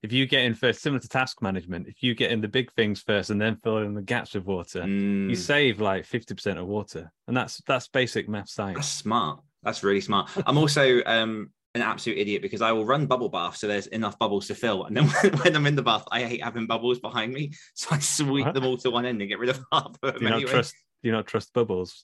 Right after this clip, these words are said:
Speaker 2: I just don't
Speaker 1: What
Speaker 2: like the
Speaker 1: are you
Speaker 2: feeling.
Speaker 1: up
Speaker 2: Like,
Speaker 1: to behind me?
Speaker 2: well, it's, it's like, <laughs> mm,
Speaker 1: <laughs>
Speaker 2: what's popping? Um, but it, no, it's like the cold feeling of bubbles against your back when you're resting against the force. I just don't like it.
Speaker 1: Yeah.
Speaker 2: I just
Speaker 1: Yeah,
Speaker 2: prefer
Speaker 1: but
Speaker 2: the smooth texture of water.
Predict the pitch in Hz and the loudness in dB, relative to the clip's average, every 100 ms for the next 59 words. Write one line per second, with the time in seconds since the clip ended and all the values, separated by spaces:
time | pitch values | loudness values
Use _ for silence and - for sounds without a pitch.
0 | - - 226 233 - 156 139 127 120 117 | -16 -12 -8 -4 0 2 6 8 6 6
1 | 123 117 92 85 101 92 78 90 - - | 2 -2 -4 -6 -8 -8 -8 -12 -14 -20
2 | - - 269 220 233 170 214 233 - - | -14 -4 2 2 2 -2 0 2 2 2
3 | - 139 - 175 147 165 113 110 113 113 | 2 2 2 2 2 0 0 0 0 -2
4 | 117 - 190 - - 160 - 131 - 135 | -2 -2 0 0 -2 -6 -4 -6 -2 -2
5 | 123 113 98 - - 123 127 127 - _ | 2 2 0 -10 -4 2 4 2 -4 _
6 | _ 269 147 139 185 214 160 - 165 147 | _ -8 -4 -2 0 0 0 0 -2 -2
7 | 147 170 151 143 143 139 113 104 123 117 | -4 -2 -2 -2 -2 -2 -4 -4 -4 -6
8 | 98 104 - 104 - 101 101 104 - 98 | -6 -8 -4 -2 -2 -4 -4 -4 -6 -6
9 | 98 90 98 - 117 113 - 95 - 98 | -4 -4 -6 -2 -2 -2 -8 -6 -4 -2
10 | 95 98 67 - _ - _ _ - 85 | -2 -4 -8 -12 _ -20 _ _ -14 -12
11 | 82 85 - - 95 104 98 98 - 110 | -12 -12 -8 -6 -4 -2 2 2 2 4
12 | 98 92 - - - - 123 107 101 92 | 4 4 -4 -6 -4 0 0 0 -2 -6
13 | 90 82 | -6 -10